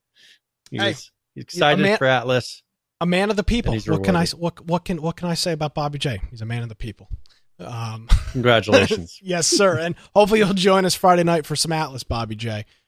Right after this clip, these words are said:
Speaker 2: Uh, Joe uninstalled Atlas. Well, you said last week you wanted to play Atlas, so you're gonna have to reinstall it. Uh, <laughs>
Speaker 1: Yeah.
Speaker 2: so, so that, uh,
Speaker 1: Yeah.
Speaker 2: that's current players
Speaker 1: Hopefully
Speaker 2: game
Speaker 1: they're
Speaker 2: of the
Speaker 1: giving
Speaker 2: week.
Speaker 1: you
Speaker 2: Or s-,
Speaker 1: free,
Speaker 2: excuse me.
Speaker 1: uh, overage on your internet.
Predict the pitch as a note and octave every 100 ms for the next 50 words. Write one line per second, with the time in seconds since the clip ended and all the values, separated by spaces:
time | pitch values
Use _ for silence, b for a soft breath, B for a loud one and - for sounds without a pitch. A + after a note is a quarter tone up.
0 | _ - - A3 G#3 _ _ _ _ C#3+
1 | G3 A3 G#3+ - _ F3+ F#3+ F3 F#3+ E3+
2 | B2+ B2 C#3 E3 F3+ - G3+ F#3 F#3 -
3 | D3 - D3+ D#3 C#3+ A#2+ - G#2 G2 E2+
4 | A#2+ C#3 C#3 D#3 D3 C3 A2+ F#2+ - F#2
5 | F2+ _ _ _ - F3+ - C#3+ - -
6 | A3 - A#3 - G#2+ - - - F#3 -
7 | - F3 E3+ E3+ E3 D#3 C3+ _ _ _
8 | - _ _ - E3 - F#3 - G#3 D3+
9 | C#3 C3 B2+ A#2+ A2+ - - - - -
10 | C#3 C3+ C3 A#2 G#2+ G#2 A2+ A2+ G#2+ G#2
11 | G2 G#2 G2+ G2 G#2 F#2 F2